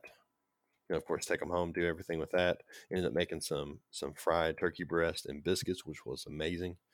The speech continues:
And it makes it e-, makes it taste even better too whenever, you know, everything kinda comes together like that. But as far as hunting goes, took about, uh, about five or six days off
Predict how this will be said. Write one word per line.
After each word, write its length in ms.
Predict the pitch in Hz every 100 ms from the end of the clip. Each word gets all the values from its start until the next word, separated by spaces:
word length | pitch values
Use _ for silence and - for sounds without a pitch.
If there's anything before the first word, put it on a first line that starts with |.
| - - - - -
And 400 | 87 85 78 76 -
it 40 |
makes 220 | 95 101 101
it 60 |
e-, 140 | 95 - _
makes 260 | 67 117 -
it 60 |
taste 240 | - 113 -
even 180 | 92
better 220 | 82 87 76
too 260 | - 90
whenever, 440 | 80 80 78 78 -
you 80 | 82
know, 220 | 80 69 - _ _ _
everything 260 | - 90 90
kinda 180 | 82 80
comes 220 | 87 78
together 300 | - 76 76
like 220 | 73 73
that. 180 | - 71 - - - - - -
But 240 | - 82 - _ _
as 80 | -
far 180 | 139 131
as 120 | 113
hunting 260 | 120 101 101
goes, 400 | 101 98 - - - _ - -
took 160 | 139 135
about, 480 | 101 98 92 - - - - _
uh, 260 | 87 87 90
about 220 | 98 98
five 180 | - 120
or 40 |
six 220 | 101 95 -
days 420 | 85 87 90 -
off 420 | - 80 117 -